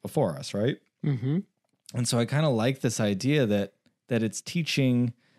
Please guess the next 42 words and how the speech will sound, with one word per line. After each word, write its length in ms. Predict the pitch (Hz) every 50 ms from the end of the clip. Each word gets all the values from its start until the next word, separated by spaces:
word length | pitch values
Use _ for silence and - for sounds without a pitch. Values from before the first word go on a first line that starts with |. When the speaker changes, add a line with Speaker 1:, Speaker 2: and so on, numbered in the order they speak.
| _ _ -
Speaker 1:
this, 300 | 127 113 107 - - -
this 300 | - - 131 123 113 -
idea 360 | 127 117 110 98 131 143 147 135
that 140 | 120 120
you're 440 | 117 120 - - - 135 127 117 107
somewhat 380 | - - 190 202 202 190 165 -
sympathetic 640 | - - 127 110 - - 117 110 104 104 - - - _ -
with 200 | 123 107 - -
Crosshair 560 | - 107 98 95 - - 110 98 98 98 98
for 140 | - - 120
just 280 | - - 117 - - - _ _ _ _ _ _ _ _ -
not 340 | - 117 117 120 - - -
being 300 | 113 110 110 110 107 98
ready, 440 | 104 107 110 110 92 78 78 92 - - - -
and 140 | 104 101 92
he 100 | 98 113
doesn't 400 | 104 113 110 104 113 113 113 - _ -
know 280 | 104 104 101 101 98
where 340 | 98 98 98 98 98 98 98
he 180 | 95 - - 101
belongs. 480 | 90 101 104 117 117 107 95 90 - -
He's 200 | 117 110 101 -
just 300 | - 110 98 - - -
a 40 | 95
soldier. 360 | - 160 156 127 - - 85
He 180 | - - 117
doesn't 320 | 104 113 110 107 95 120 113
see 160 | 101 - 113
himself 420 | 107 101 98 - - 98 92 92
as 140 | - 92 90
anything 400 | 95 92 92 90 - - 101 101
else. 320 | 104 98 78 78 - - - - - - - - - - - -
And 100 | 117 -
sometimes 400 | - 120 113 208 233 117 113 -
as 140 | 104 98 -
queer 240 | - - 151 135
people, 480 | - - 107 98 - 98 95 101 113 - - - - - - _ _ _ _ _
I 200 | - - 113 110
feel 400 | 101 - - - 123 113 110 107 104
like 400 | 101 98 98 98 95 - - _ _ _ _ _ _ -
we 180 | 123 123 113 110
are 240 | 107 104 104 110